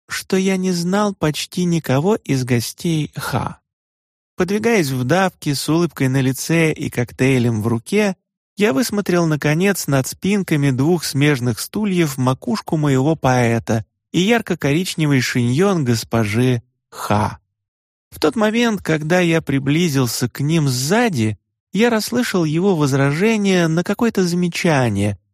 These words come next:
которое она только что перед тем сделала.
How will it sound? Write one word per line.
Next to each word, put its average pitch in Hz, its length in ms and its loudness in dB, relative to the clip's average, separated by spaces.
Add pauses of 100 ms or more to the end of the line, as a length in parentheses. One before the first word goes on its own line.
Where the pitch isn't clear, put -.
(100)
которое 185 440 2
она 180 200 0
только 220 480 -2
что 185 320 -4
перед 117 380 -2
тем 135 260 -2
сделала. 101 680 -4